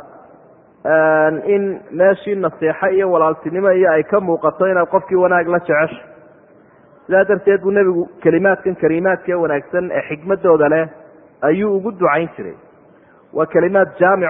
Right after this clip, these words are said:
oo macno ballaaran xambaarsan. Marka waxyaabaha lagu ducaynayay ka mid tahay. Halkaynu inagu nidhaahno bashbash iyo barwaaqo, wiil iyo caano. Wiil iyo caano.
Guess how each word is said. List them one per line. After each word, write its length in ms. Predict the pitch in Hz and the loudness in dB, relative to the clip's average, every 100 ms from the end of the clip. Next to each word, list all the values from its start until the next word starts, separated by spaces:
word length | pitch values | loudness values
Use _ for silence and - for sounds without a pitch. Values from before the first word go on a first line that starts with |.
| 175 | 0
oo 60 | |
macno 300 | 175 156 170 180 | 0 0 0 -2
ballaaran 520 | 160 156 160 160 185 180 - | 0 2 4 2 0 -4 -6
xambaarsan. 800 | 143 131 143 143 139 147 147 131 - - - - _ - | -8 -2 0 0 0 -2 -2 -6 -18 -20 -20 -20 _ -12
Marka 220 | 156 180 | -6 0
waxyaabaha 380 | 175 165 165 190 | 0 2 2 4
lagu 220 | 180 180 | 4 0
ducaynayay 420 | 185 165 170 170 156 | 0 0 0 0 -2
ka 120 | 147 | -6
mid 120 | 135 | -8
tahay. 160 | - - - _ _ _ - - _ | -16 -20 -20 _ _ _ -20 -20 _
Halkaynu 420 | 190 208 196 185 190 | -2 2 2 0 0
inagu 260 | 214 196 | -2 -2
nidhaahno 400 | 180 170 165 185 | -2 -2 0 0
bashbash 500 | 190 220 - 196 185 | 0 -2 -2 -6 -6
iyo 160 | 220 214 | 0 0
barwaaqo, 560 | 196 185 180 202 - 196 220 | 2 4 6 6 4 0 0
wiil 200 | 226 220 | -4 -2
iyo 180 | 226 | 0
caano. 440 | 196 143 143 143 139 - - - - _ _ _ _ - | 2 0 -2 -6 -10 -16 -20 -20 -20 _ _ _ _ -6
Wiil 180 | 170 170 | -2 0
iyo 160 | 175 | 0
caano. 320 | 147 120 110 | 0 0 -4